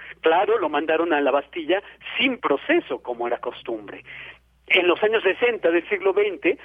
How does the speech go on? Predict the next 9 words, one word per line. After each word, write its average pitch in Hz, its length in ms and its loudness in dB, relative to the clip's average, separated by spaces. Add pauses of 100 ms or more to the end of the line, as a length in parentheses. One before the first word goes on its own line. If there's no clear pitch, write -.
(140)
a 143 120 2
Jean-Paul 147 520 0
Sartre 247 500 0 (460)
le 135 160 0
pusieron 208 480 0
un 208 100 0
par 165 260 0
de 143 120 0
bombas, 175 480 0